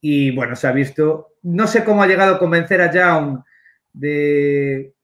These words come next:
compartir un poquito más el balón, porque había muchos ataques de veinte, veintidós segundos de Young, luego jugaba un bloqueo directo. Pero es lo que dices tú, Ángel, un problema, aparte ahora están sin los dos pivos,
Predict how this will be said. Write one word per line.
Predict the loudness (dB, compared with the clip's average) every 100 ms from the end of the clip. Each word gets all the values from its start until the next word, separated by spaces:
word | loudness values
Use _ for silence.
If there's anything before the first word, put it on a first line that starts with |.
| _
compartir | -6 -4 -2 0 0
un |
poquito | 0 0 0 0
más | -2
el | -2
balón, | -2 -2 -2 -2
porque | -4 -4
había | -2 -2
muchos | -2 -8 -8
ataques | -6 -4 -4 -6 -6
de | -4 0
veinte, | 0 0 -4 -6
veintidós | -6 -8 -8 -8
segundos | -6 -2 -2 -2 -2
de | -2
Young, | 2 2 4
luego | 2 0
jugaba | -6 -4 -2
un | -4
bloqueo | -6 -6 -4 -2
directo. | -2 -2 -4 -14 _ _ _ _
Pero | 0
es | 2
lo | 2
que |
dices | 4 4 2
tú, | 2 2
Ángel, | 2 2 0
un | 0
problema, | -2 -2 0 -2 -4 -8
aparte | -6 -4 -4
ahora | -4 -4
están | -2 -2 -2
sin | -4 -4
los | -2
dos | -4 -4
pivos, | -4 -2 2 2 2 0 -2